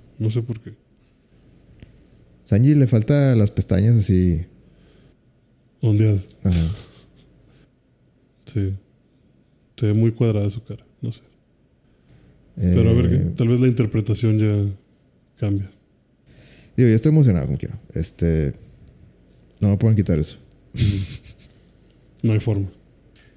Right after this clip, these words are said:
Speaker 2: Sí. Eh, aún así, siento que esto no va a durar mucho. Así que hay que disfrutarlo mientras esté.
Speaker 1: Muy bien.
Speaker 2: Eh, ¿qué más? ¿Qué más salió?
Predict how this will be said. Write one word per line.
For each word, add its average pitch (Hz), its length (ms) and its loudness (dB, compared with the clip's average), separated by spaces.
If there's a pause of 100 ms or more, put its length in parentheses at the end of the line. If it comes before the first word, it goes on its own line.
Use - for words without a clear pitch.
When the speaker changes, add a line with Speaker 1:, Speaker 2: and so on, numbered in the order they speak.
(960)
Speaker 2:
Sí. - 240 -4 (180)
Eh, 95 240 -2
aún 110 220 2
así, 135 520 4
siento 117 280 0
que 117 220 2
esto 107 680 2 (960)
no 110 160 2
va 110 60 2
a 117 40 2
durar 120 180 2
mucho. 156 340 0 (340)
Así 85 200 0
que 90 100 -2 (160)
hay 82 80 0
que 90 140 -2
disfrutarlo 85 400 0
mientras 80 320 0
esté. - 180 -14 (2500)
Speaker 1:
Muy 104 140 -2
bien. 95 160 -8 (840)
Speaker 2:
Eh, 85 600 2 (1500)
¿qué 107 100 0
más? 85 260 0
¿Qué - 80 -2
más 90 120 0
salió? 82 240 -2